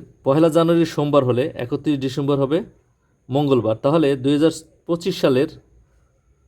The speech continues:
দুই হাজার পঁচিশ সালের পহেলা জানুয়ারি হবে বুধবার। কারণটা কি? কারণ তিনশো ছেষট্টি দিন হওয়ার কারণে এটা যখন আমি সাত দিয়ে ভাগ করব, এটা বাউান্ন হওয়ার পরে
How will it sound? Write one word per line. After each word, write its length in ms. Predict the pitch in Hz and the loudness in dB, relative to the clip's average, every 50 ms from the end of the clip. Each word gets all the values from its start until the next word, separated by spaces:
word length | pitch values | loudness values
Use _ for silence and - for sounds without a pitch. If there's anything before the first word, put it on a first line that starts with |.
| _ _ - | _ _ -8
দুই 100 | - 127 | -2 -2
হাজার 180 | 131 127 151 143 | 0 0 0 -2
পঁচিশ 340 | 139 151 147 151 160 - - | 0 -2 -2 -2 -2 -2 0
সালের 260 | 165 156 160 175 180 | 2 2 4 2 2
পহেলা 360 | 180 - 135 127 139 143 147 | 0 0 0 2 2 2 0
জানুয়ারি 320 | 135 147 147 151 156 147 143 | 0 0 0 0 0 0 2
হবে 140 | 147 160 | 2 0
বুধবার। 420 | 156 135 - 143 120 98 107 92 - - - - _ _ _ _ - - _ - _ _ _ _ _ _ _ - | 0 0 0 -2 -2 -2 -6 -6 -6 -8 -18 -20 _ _ _ _ -20 -20 _ -20 _ _ _ _ _ _ _ -4
কারণটা 320 | 151 156 165 156 160 156 | 0 0 2 2 0 -2
কি? 200 | 160 151 151 170 - - _ _ _ _ _ _ _ _ _ _ _ _ - | 0 -2 -4 -4 -6 -10 _ _ _ _ _ _ _ _ _ _ _ _ -4
কারণ 240 | - 147 156 165 151 | -2 0 0 0 0
তিনশো 280 | - 170 165 - 175 160 | 0 0 -2 0 -2 -4
ছেষট্টি 440 | - - 147 - - 165 170 190 | -2 -2 -4 -2 -2 -2 -2 0
দিন 160 | 175 170 180 160 | 0 0 0 2
হওয়ার 200 | 160 160 156 156 | 2 0 0 2
কারণে 380 | - 143 127 113 117 131 165 - - _ _ _ _ _ _ _ _ _ _ _ _ _ | 0 0 0 2 0 -2 -4 -6 -12 _ _ _ _ _ _ _ _ _ _ _ _ _
এটা 160 | - 131 143 139 | -6 -4 -4 -2
যখন 200 | 143 135 151 147 | -2 -2 0 0
আমি 120 | 147 151 | 0 -2
সাত 220 | - - 139 123 | 0 0 -2 0
দিয়ে 180 | 123 127 156 139 | 0 0 -2 0
ভাগ 180 | 120 127 131 131 127 | 0 0 -2 -2 0
করব, 360 | 151 165 160 127 120 151 196 - - _ _ _ _ _ _ _ _ _ _ _ _ _ _ | 0 0 0 0 -2 -2 -4 -8 -16 _ _ _ _ _ _ _ _ _ _ _ _ _ _
এটা 100 | - 123 | -8 -6
বাউান্ন 380 | 120 113 127 131 143 151 151 143 | -2 0 2 2 2 2 0 0
হওয়ার 220 | 127 143 143 143 | 2 2 2 0
পরে 360 | 135 143 156 147 147 170 190 | 0 -2 0 0 2 0 -2